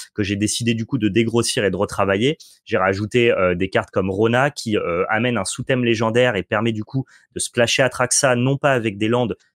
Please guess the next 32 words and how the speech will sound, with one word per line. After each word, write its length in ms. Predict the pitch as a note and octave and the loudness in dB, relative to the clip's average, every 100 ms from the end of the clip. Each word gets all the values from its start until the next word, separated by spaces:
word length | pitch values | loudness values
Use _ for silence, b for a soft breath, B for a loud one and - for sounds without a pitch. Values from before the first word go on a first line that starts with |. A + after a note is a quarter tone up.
| _ | _
qui 100 | - | -10
ne 40 | G2 | -6
seraient 180 | - | -4
pas 120 | - A2+ | 0 2
dans 120 | G#2 | 2
les 100 | G2 | -2
couleurs 300 | - G#2 G2+ | 0 0 2
de 80 | G2 | 0
Esper, 400 | G2 - A#2 F#2+ | -2 0 0 2
mais 160 | A2+ | 0
avec 200 | B2+ A2 | 2 0
des 140 | G2 G2 | 0 -2
esplanades 460 | F#2 - F#2 F2+ | -4 -4 -2 -2
des 120 | F2+ F2+ | -2 -2
héros, 360 | F2 A#2+ D#3+ B B | 0 0 0 B B
ce 100 | - | -14
qui 100 | - | -10
te 40 | - | -2
permet 220 | G2 G2 | 0 0
aussi 220 | F#2+ - | -2 -2
d'avoir 280 | G2+ F#2 G2+ | 0 0 0
de 60 | |
la 100 | F#2+ | 0
résilience 520 | F2+ G2 G2+ G#2+ G#2+ G#2 | -2 -2 -4 -2 -2 -4
en 80 | |
late 140 | F#2+ F#2 | -4 -2
game 180 | A2 F#2+ | -2 -2
et 40 | |
de 40 | |
protéger 480 | - - - G2+ G2+ | -6 -6 -4 -4 -2
ta 120 | G2 | 0
Atraxa. 500 | F#2 - F#2+ - D3+ | -2 -2 -6 -2 -2